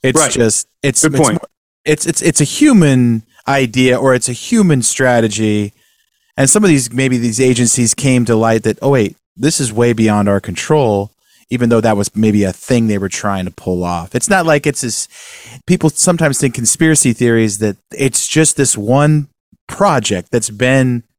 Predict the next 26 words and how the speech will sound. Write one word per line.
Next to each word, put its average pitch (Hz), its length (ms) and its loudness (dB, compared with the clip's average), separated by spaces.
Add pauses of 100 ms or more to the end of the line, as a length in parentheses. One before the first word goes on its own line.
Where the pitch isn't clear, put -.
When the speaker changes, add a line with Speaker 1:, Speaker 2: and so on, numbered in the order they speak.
(300)
Speaker 1:
you 135 120 2
c-, 127 140 -4
that 143 120 2
can 131 140 0
never 147 240 2
be 135 120 2
derailed 123 640 2
or 113 140 -6
can 113 140 -6
never 113 200 0
change. 95 560 -2
It's 117 120 -2
just, 127 180 -2
can, 117 160 -4
it's - 180 -6
gonna 135 300 2
happen 117 400 0
this 117 300 0
way. 104 320 0
And 98 100 -6
I 104 100 -2
think, 113 320 -4 (220)
you 143 100 2
know, 123 120 4
I 117 140 0
think 117 280 -2